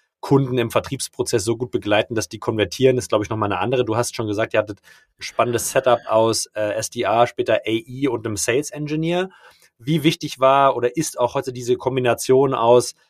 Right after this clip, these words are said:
einem commercial, äh, oriented Persona, also einem A E und einem, einem Engineer bei einem komplexen Enterprise-Produkt? Wie, wie entscheidend war das für euch im, im, im, im Prozess und warum habt ihr das so aufgebaut?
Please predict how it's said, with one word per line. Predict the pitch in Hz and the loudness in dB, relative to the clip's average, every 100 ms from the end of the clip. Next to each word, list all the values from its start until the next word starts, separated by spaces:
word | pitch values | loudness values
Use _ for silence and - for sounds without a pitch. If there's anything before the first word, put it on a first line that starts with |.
| _ - | _ -10
einem | 117 | -8
commercial, | - 117 120 143 - 143 139 139 139 - | -4 2 4 4 2 2 4 6 4 2
äh, | |
oriented | - 156 - 131 135 127 139 127 _ _ _ _ | -6 -4 2 4 6 4 0 -4 _ _ _ _
Persona, | 131 117 127 139 131 | 0 2 2 2 2
also | 113 | 2
einem | 107 110 | -2 0
A | |
E | 131 135 143 143 | 0 0 -4 -2
und | 127 120 | -2 -2
einem, | 120 117 | -4 -4
einem | 123 113 | -8 -8
Engineer | 123 143 143 117 110 139 147 | 0 2 4 2 2 2 2
bei | |
einem | 123 120 | 0 0
komplexen | 123 104 117 - 120 | -2 0 0 0 -6
Enterprise-Produkt? | 113 123 - 98 - - 107 139 110 | -2 0 2 0 0 -2 0 0 -2
Wie, | 131 139 131 - _ _ _ _ | -2 0 0 -4 _ _ _ _
wie | 120 147 | 0 0
entscheidend | 120 - 113 135 120 | 0 0 0 0 2
war | 117 | 2
das | 117 | 2
für | - 113 | -2 -2
euch | 110 - | -2 -4
im, | 110 110 | -8 -8
im, | 113 107 107 | -8 -8 -10
im, | - 110 - | -12 -14 -12
im | 107 | -10
Prozess | 107 - 123 | -6 -2 -2
und | 123 | 0
warum | 104 110 120 | 0 0 0
habt | 117 | -2
ihr | 123 | -2
das | 104 | -2
so | 110 | 0
aufgebaut? | 92 - 92 76 | -2 -4 -8 -10